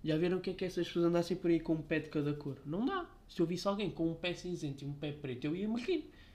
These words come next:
Não é? Mas é isso que me acontece, pá. É que eu nunca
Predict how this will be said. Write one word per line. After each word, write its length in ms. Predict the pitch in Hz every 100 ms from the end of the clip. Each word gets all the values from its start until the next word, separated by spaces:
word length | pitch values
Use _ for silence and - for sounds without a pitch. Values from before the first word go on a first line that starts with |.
| - - - -
Não 100 | 147
é? 160 | 139 143 - - - - - - - - - - - - - - -
Mas 180 | 190 202
é 40 | 254
isso 180 | 277
que 60 | 269
me 60 | 277
acontece, 340 | 311 320 339
pá. 160 | 233 -
É 60 | 175
que 160 | -
eu 60 | 226
nunca 580 | 214 226 247 247 262